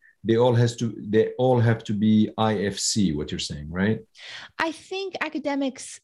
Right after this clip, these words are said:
Speaker 2: prefers I F C traditionally. Now that the jama article came out with the life coach school, I think there's a different, like, vibe coming. I also did some free training. The, uh, A M A has free training and coaching. If you wanna become a coach at your university,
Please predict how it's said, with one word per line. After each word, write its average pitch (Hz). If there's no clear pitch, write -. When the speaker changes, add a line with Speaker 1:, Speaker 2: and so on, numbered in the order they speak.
Speaker 2:
prefers 240
I 240
F 254
C 254
traditionally. 226
Now 233
that 311
the 294
jama 233
article 226
came 220
out 214
with 214
the 202
life 196
coach 254
school, 269
I 208
think 240
there's 220
a 220
different, 208
like, 202
vibe 185
coming. 214
I 269
also 330
did 302
some 262
free 381
training. 254
The, 208
uh, 104
A 240
M 226
A 214
has 247
free 240
training 220
and 196
coaching. 208
If -
you 226
wanna 220
become 220
a 208
coach 214
at 202
your 202
university, 202